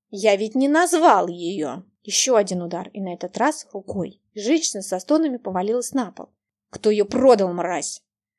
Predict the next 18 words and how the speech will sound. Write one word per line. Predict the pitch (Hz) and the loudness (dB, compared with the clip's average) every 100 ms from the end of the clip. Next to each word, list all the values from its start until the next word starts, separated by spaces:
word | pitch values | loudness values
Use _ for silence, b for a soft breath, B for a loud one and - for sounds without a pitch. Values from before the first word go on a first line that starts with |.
| _ _ | _ _
Хозяин | 214 208 285 302 | -4 2 2 2
склонился | - 196 190 269 - 233 | -2 -2 -2 -4 -4 -4
над | 226 | -4
ней | 214 208 | -6 -8
и | - | -10
встряхнул. | - 277 - 202 180 - _ _ - | -6 -6 -4 -6 -6 -12 _ _ -10
«У | |
тебя | 196 208 240 | -4 2 4
всего | 247 208 202 | 2 2 2
одна | 208 208 | 2 2
попытка, | 220 220 196 - 175 | 2 2 -6 -4 -6
чтобы | - 190 | -6 -6
сохранить | 190 196 202 208 196 | -6 0 0 0 -2
заведение | 208 202 202 302 269 190 | -4 -6 2 2 2 -2
и | 208 | -6
никчемную | 196 - 254 247 240 | -6 0 0 2 0
жизнь. | 220 202 180 170 208 | 0 -4 -6 -8 0
Ну?» | 240 320 | 4 4